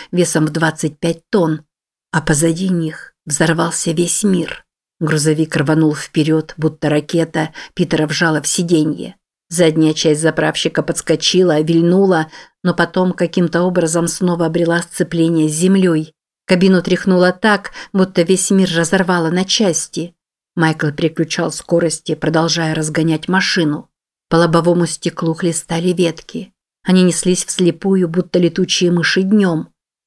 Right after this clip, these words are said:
Майкл снова повернул влево. Они поехали по полю по широкой дуге. Снова подскочили и оказались на дороге, и понеслись на восток. Их бегство не осталось незамеченным.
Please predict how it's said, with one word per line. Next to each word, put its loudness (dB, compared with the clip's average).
Майкл 0
снова -2
повернул 0
влево. 0
Они 4
поехали 0
по -2
полю -4
по -2
широкой -2
дуге. -4
Снова 4
подскочили 0
и 2
оказались 0
на 2
дороге, 0
и -10
понеслись 0
на 0
восток. -6
Их 0
бегство -2
не 2
осталось -4
незамеченным. -2